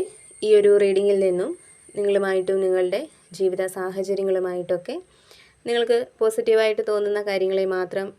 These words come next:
എടുക്കുക, അല്ലാത്ത കാര്യങ്ങൾ വിട്ടുകളയുക. നിങ്ങൾ വിശ്വസിക്കുന്ന ആ ഒരു ശക്തിയുടെ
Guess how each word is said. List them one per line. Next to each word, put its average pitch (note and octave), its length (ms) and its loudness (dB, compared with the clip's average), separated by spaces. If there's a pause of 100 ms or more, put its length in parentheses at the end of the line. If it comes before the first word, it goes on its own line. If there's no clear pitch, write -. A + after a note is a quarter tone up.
(100)
എടുക്കുക, F3+ 320 -4 (400)
അല്ലാത്ത F#3 260 -2 (120)
കാര്യങ്ങൾ F3 320 -2 (360)
വിട്ടുകളയുക. E3+ 600 -2 (960)
നിങ്ങൾ B3+ 160 2 (100)
വിശ്വസിക്കുന്ന A3 560 0
ആ F#3+ 80 0
ഒരു F#3+ 100 2 (140)
ശക്തിയുടെ F#3 480 0